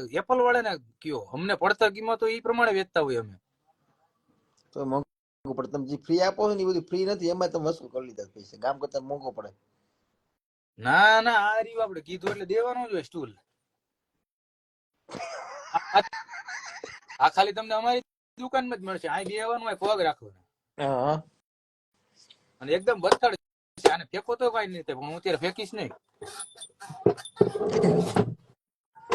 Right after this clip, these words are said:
Speaker 2: જયશ્રી કે લે, એડવર્ટાઇઝ કરી નાખી છે એને. કંઈક મ-, મગવી લે કાં તો ફોન.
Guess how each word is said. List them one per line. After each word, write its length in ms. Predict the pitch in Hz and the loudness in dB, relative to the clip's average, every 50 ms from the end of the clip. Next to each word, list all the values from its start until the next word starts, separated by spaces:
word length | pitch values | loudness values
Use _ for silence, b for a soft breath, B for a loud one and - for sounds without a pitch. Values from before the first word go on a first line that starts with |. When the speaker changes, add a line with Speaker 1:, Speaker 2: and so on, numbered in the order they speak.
| 480 - - - - _ _ _ B B B B B B B B B _ _ - | 6 6 6 4 0 _ _ _ B B B B B B B B B _ _ -6
Speaker 2:
જયશ્રી 320 | 120 120 135 143 165 160 143 | -4 -4 -2 -2 -4 -6 -6
કે 220 | - - 156 175 160 | -4 0 2 4 6
લે, 160 | 147 151 180 185 175 151 135 123 127 | 6 6 6 6 4 2 2 0 0
એડવર્ટાઇઝ 360 | 135 139 135 135 127 127 - | -2 0 0 0 0 2 2
કરી 180 | - 131 139 139 | 2 2 2 2
નાખી 240 | 139 120 120 113 | -2 -2 -4 -6
છે 80 | 107 110 | -4 -4
એને. 220 | 107 107 104 101 95 98 | -2 -2 -4 -6 -8 -10
કંઈક 160 | - 104 101 101 - | -12 -14 -14 -10 -8
મ-, 240 | 107 107 110 110 110 | -6 -4 -4 -2 -2
મગવી 260 | 117 123 131 147 151 | -2 -2 -2 -2 0
લે 120 | 143 135 | 0 -2
કાં 140 | 123 123 110 | -2 -2 -6
તો 80 | 104 101 | -6 -8
ફોન. 220 | - - 101 | -8 -8 -10